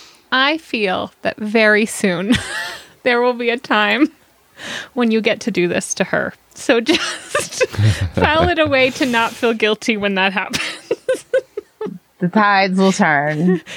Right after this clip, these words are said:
Speaker 1: You can be like, "You gave me the blueprint for this."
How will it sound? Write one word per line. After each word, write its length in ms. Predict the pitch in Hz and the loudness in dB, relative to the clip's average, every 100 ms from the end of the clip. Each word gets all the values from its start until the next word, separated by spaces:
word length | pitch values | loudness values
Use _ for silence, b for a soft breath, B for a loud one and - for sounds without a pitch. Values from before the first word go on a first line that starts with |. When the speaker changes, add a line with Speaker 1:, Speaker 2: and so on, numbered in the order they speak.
| B | B
Speaker 1:
You 160 | 339 320 | 0 2
can 160 | 330 | 0
be 100 | 294 | 2
like, 300 | 269 247 - | 2 2 0
"You 180 | 202 262 | -2 0
gave 300 | 247 233 233 | 2 2 2
me 160 | 233 214 | -2 -4
the 100 | 190 | -6
blueprint 640 | 185 180 - 160 - - | -4 -6 -4 -8 -8 -12
for 160 | - 185 | -6 -4
this." 720 | 151 - - - - 440 | -2 -4 0 -4 -2 -6